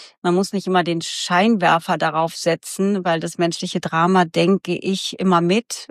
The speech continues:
Und, mm, und ich glaub, dadurch in dem Moment, in dem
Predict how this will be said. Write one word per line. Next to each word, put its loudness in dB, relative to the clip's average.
Und, 0
mm, 2
und 2
ich -4
glaub, 2
dadurch 2
in 0
dem 4
Moment, 4
in 0
dem 0